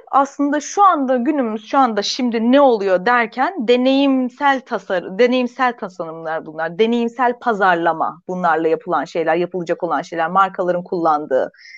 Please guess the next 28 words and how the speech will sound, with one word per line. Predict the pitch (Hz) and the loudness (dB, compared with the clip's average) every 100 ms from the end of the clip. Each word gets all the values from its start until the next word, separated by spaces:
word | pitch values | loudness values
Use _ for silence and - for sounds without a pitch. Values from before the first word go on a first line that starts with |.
| - | -10
İşte | 208 - 220 196 | -6 2 4 6
augmented | 214 220 247 254 254 247 | 6 4 2 0 0 4
reality | 240 240 | 4 4
yani | 226 214 | 0 2
arttırılmış | - 196 - 233 285 | 0 -2 -2 -2 0
gerçeklikle | - 247 226 226 220 _ - | 2 0 2 -2 -4 _ -2
yapılan | 208 190 214 196 190 | 0 0 2 2 0
Instagram | 208 214 - 208 208 240 233 | -4 -2 0 0 4 4 4
ve | 214 | 0
Facebook'ta | 247 247 240 202 - - | 0 0 -2 -14 -8 -4
olan | 208 202 180 175 _ _ - | 0 2 2 0 _ _ 0
filtreler | 311 302 208 180 185 311 370 - | 0 2 2 4 4 2 0 0
aslında | 226 - 214 220 233 | 0 -2 -6 -2 -2
şu | - | 0
anda | 202 214 311 | 0 0 -2
kabuk | - 247 285 - | -2 -2 -2 -2
değiştiriyor. | 175 175 - 170 170 226 392 | -4 -4 -8 -8 -4 -2 -2
İnsanları | 233 226 240 240 247 | -4 0 0 2 0
eğlendirmekten | 214 220 226 233 240 247 262 - 302 285 | 0 2 2 2 0 0 -2 0 -2 -2
çok | - 311 - - - _ | -4 -6 -6 -16 -20 _
şu | - | 0
anda | 269 247 220 277 | 2 2 2 0
onlar | - 240 247 269 262 262 | 0 0 2 2 2 0
ara-, | 233 226 - | 0 0 -2
arasında | 214 220 - 208 233 | -2 -4 -8 -2 -2
oyunlar | - 220 214 214 226 | 0 -4 -2 0 0
oynanabiliyor. | 254 254 262 254 240 240 254 262 269 _ _ - - | 2 0 0 -2 -4 -4 -2 -2 -6 _ _ -20 -2
Ayrıca, | - 262 349 262 220 | 2 2 2 0 0